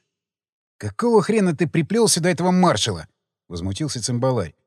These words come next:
«Про него уже и думать давно забыли. А о вчерашнем взрыве все газеты трубят. Двое погибших, семь пропавших без вести, десять раненых.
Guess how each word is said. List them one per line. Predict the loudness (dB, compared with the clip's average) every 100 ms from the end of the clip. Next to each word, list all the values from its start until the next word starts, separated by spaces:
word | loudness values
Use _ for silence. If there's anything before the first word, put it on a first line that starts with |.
| _ _ _
«Про | 0
него | 2 4 4
уже | 4 4
и |
думать | 2 2 2 4
давно | 2 4 4
забыли. | 4 2 2 0 -6 _ _ -2
А | 0
о |
вчерашнем | 4 6 6 4 2
взрыве | 2 2 2 0 -2 _ _
все | 0 2
газеты | 4 2 2 0
трубят. | 0 0 2 0 _ _ _ _ -6
Двое | 2 6 6
погибших, | 4 0 0 -2 -2 -2
семь | 0 2 2
пропавших | 2 4 2 2 -4
без | -2 -2 0
вести, | 0 -2 -8 -10 _ -2
десять | 0 2 4
раненых. | 4 4 -2 -8